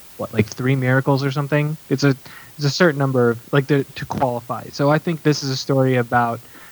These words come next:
maybe a criminal or a con artist who, um, sees the errors, error of his ways and sets about, like, trying to help people with his skills, and in doing so, you know, achieves a type of sainthood because of the,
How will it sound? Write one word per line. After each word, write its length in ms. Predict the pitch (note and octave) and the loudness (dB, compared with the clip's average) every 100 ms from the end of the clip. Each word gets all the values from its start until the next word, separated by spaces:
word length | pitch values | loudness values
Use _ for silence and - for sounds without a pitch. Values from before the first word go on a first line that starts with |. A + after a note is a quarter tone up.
| - | -8
maybe 260 | - C#3+ C#3+ | 0 2 2
a 60 | C3+ | -2
criminal 840 | - D#3 C#3 C3+ C3+ C3+ C3 C3+ | -2 -2 0 0 0 0 -2 -2
or 240 | - A#2 A2+ | -4 -2 -2
a 280 | A2+ A2 A2+ | -2 -4 -4
con 280 | - C#3 C3 | 2 4 4
artist 440 | B2+ B2 B2 - | 4 2 0 -6
who, 360 | - B2+ A#2 A#2+ - - - - | -4 -2 -2 -4 -8 -20 -20 -12
um, 240 | A#2+ A#2 A2+ F2 - - - - | -8 -6 -6 -10 -18 -20 -20 -20
sees 260 | - - D#3 | -16 -16 -6
the 140 | D3 C#3 | -4 0
errors, 380 | C3+ C#3 C#3 C#3+ - | 2 0 -2 -10 -8
error 260 | D3 C#3+ C#3+ | -2 0 0
of 80 | C3 | -2
his 140 | B2 | -4
ways 460 | A#2+ B2+ C3 B2+ B2+ - | -2 0 0 -2 -6 -6
and 300 | B2+ A#2+ A#2 | -4 -4 -4
sets 220 | A#2 C3+ | -2 -2
about, 360 | C3 B2+ B2 A#2+ | 0 2 2 -2
like, 140 | - A#2 - - - - - | -8 -10 -12 -20 -20 -20 -6
trying 280 | - D3 C3 | 2 2 2
to 80 | |
help 260 | A2+ C#3 C#3+ | -2 -2 -2
people 380 | E3+ E3+ F#3 F#3 - | -4 -2 -2 -4 -4
with 140 | F3+ | 2
his 160 | F#3 F#3 | 2 2
skills, 520 | - F#3 F#3 F3+ F3+ - | -2 -4 -4 -6 -12 -10
and 540 | C#3+ C3 B2 B2 B2 B2 | -6 -4 -4 -6 -6 -8
in 240 | C#3 C#3+ | -4 -2
doing 360 | C3 C#3 C3+ C3 | 2 2 2 -2
so, 720 | - B2+ A#2+ A#2 A#2 A2+ A#2 | 0 2 2 0 -2 -4 -6
you 80 | C3 | -6
know, 180 | A#2 A2+ | -6 -6
achieves 500 | B2 - - B2 A#2 | -6 -8 -2 -2 -2
a 60 | A2+ | -4
type 320 | - A#2+ A#2 | 0 -2 -2
of 100 | G#2+ | -10
sainthood 560 | - A#2 A2 A2 A2 | -6 -6 -4 -4 -4
because 240 | A2 A2+ A2+ | -4 -6 -4
of 140 | A2 | -4
the, 200 | A2 G#2+ | -4 -8